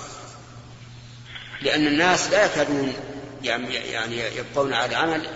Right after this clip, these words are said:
إلا والغالب أن هذا هو المشهور، ونحن نقول الغالب مو دائما.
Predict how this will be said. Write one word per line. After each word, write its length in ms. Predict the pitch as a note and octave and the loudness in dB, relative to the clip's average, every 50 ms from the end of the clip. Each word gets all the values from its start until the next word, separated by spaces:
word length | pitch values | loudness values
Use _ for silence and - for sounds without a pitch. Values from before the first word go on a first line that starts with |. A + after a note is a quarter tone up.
| - G3+ | -8 -6
إلا 200 | G3 F#3 F3 D#3 | -2 2 2 4
والغالب 420 | D3 C#3+ C#3+ E3+ F3 D#3+ C#3+ D3 | 4 6 6 6 6 6 4 2
أن 140 | D3 C#3+ C3+ | 2 0 0
هذا 260 | C3 D3 D#3 D3+ D3+ | 0 0 0 0 0
هو 180 | C3+ C3+ C3 B2+ A#2+ A#2+ - - - - - - - - - - - - - - - - - - - | -2 -2 -2 -4 -4 -8 -10 -12 -12 -14 -14 -16 -16 -16 -18 -18 -18 -18 -18 -18 -18 -18 -14 -6 -4
المشهور، 400 | C3+ C3+ B2+ - - A#2+ G2+ - - - - - - - - - - - - - - - - - - - - - - - - - - - - - - - - - - - - - - - - - - - - - - - - - C3 | -2 0 0 0 -2 -2 -4 -6 -8 -12 -14 -14 -16 -16 -16 -18 -18 -18 -18 -18 -18 -18 -18 -18 -18 -18 -18 -18 -18 -18 -16 -16 -16 -16 -18 -18 -18 -18 -18 -20 -20 -20 -20 -20 -20 -18 -18 -18 -18 -16 -14 -14 -12 -12 -8 -4 -4
ونحن 220 | C3+ B2+ C3+ D3+ | -2 0 0 2
نقول 160 | D3+ D3 D3 | 4 6 6
الغالب 460 | C#3+ C#3 B2+ D3+ D#3+ D3+ C3+ - - | 6 8 8 10 10 10 8 6 2
مو 140 | C#3+ C#3+ D3+ - - | 2 2 2 4 4
دائما. 260 | C#3 A#2 G2+ G2 | 4 4 4 0